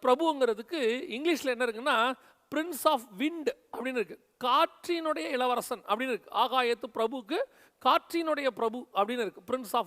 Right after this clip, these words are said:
Wind. அப்ப இந்த காத்து எந்த காத்து அப்படின்னு கேட்டீங்கன்னு சொன்னா, தேவனுக்கு விரோதமான தூதர்கள், தேவனுக்கு விரோதமான காற்று,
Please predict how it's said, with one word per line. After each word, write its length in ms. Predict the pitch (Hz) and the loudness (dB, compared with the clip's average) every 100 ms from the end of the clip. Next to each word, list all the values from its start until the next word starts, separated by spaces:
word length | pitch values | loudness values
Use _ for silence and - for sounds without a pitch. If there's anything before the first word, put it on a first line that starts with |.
| 180 | -4
Wind. 200 | 233 180 - _ _ _ _ - - | -10 -10 -20 _ _ _ _ -20 0
அப்ப 240 | 262 294 | 2 2
இந்த 320 | 302 294 349 359 | 0 -2 2 2
காத்து 420 | - 349 - 330 | 2 -2 -2 -4
எந்த 240 | 254 277 | -2 -2
காத்து 520 | 254 226 - 233 151 - | 0 0 2 0 0 0
அப்படின்னு 280 | 190 247 220 | 0 0 -2
கேட்டீங்கன்னு 360 | 220 196 185 | -4 -4 -10
சொன்னா, 580 | 165 196 247 196 190 269 - - _ - | -12 -4 -2 0 2 0 -2 -20 _ 2
தேவனுக்கு 520 | 175 285 320 285 277 | 8 8 6 0 -6
விரோதமான 600 | 269 208 240 285 269 240 | -8 0 2 2 2 0
தூதர்கள், 480 | 240 233 233 220 170 | -2 -6 -2 -2 0
தேவனுக்கு 480 | 147 240 277 262 240 | 4 6 6 0 -4
விரோதமான 520 | 202 247 294 285 277 | 2 4 6 4 2
காற்று, 440 | 262 208 - - | 0 -4 -6 -12